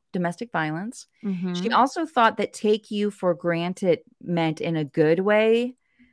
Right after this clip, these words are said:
Speaker 1: Um, I think it's hard to think of that phrase in a good way, but kind of like, "You are so solid.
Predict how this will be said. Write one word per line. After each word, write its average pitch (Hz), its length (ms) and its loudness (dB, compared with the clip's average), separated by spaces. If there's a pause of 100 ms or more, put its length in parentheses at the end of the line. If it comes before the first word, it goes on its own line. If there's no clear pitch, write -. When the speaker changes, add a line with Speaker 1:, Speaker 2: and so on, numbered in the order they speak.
(360)
Speaker 1:
Um, 311 400 -2
I 330 120 2
think 508 200 -6
it's - 120 -4
hard 196 300 2
to 247 60 4
think 247 200 -2
of 254 80 2
that 240 180 0
phrase 233 260 0
in 233 100 -2
a 233 40 -2
good 233 180 0
way, 220 160 0
but - 180 -2
kind 226 220 -4
of 208 100 -4
like, 180 300 2
"You 262 260 4
are 175 140 6
so 196 320 0
solid. 190 720 4